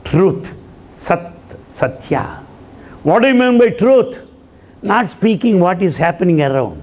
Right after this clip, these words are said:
That is worldly truth. Worldly truth we know. Politicians full of worldly truths. And we know how we are confused. Is it scientific truth?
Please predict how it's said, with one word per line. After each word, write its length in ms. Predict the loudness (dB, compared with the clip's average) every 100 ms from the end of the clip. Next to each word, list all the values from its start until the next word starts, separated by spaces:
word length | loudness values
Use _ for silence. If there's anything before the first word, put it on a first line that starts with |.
| -20 -20 -20 -20 -20 -12 0
That 160 | 2
is 60 | 4
worldly 440 | 4 4 4 2
truth. 480 | 0 0 0 -4 -14 -20 -20 -20 -20 -20 -20 -20 -2
Worldly 400 | 2 4 4 2
truth 300 | 2 2 2
we 220 | 2 2
know. 300 | 2 0 -4 -12 -20 -20 -20 -20 -18 -2
Politicians 920 | 0 0 0 -2 0 0 -2 -4 -18 -20 -20 -20 -20 -20 -16
full 240 | 0 2 2
of 140 | 2
worldly 380 | 2 2 2 0
truths. 360 | 0 -2 -2 -12 -20 -20 -20 -20 -20 -18 -16 -14 -12 -12 -10 -2
And 240 | 2 4 4
we 160 | 4
know 160 | 4 2
how 100 | 2
we 240 | 4 4
are 120 | 2
confused. 600 | 0 -2 -2 -2 -4 -4 -10 -10 -12 -10 -10 -10 -12 -12 -14 -12 -12 -12 -8 -10 -10 -12 -12 -12 -16 -14 -12 -12 -14 -14 -16 -16 -12 -8 -8 -10 -16 -16 -18 -18 -18 -18 -14 0
Is 240 | 4 6
it 120 | 4
scientific 840 | 2 0 2 4 4 2 2 -2 0
truth? 380 | 2 2 0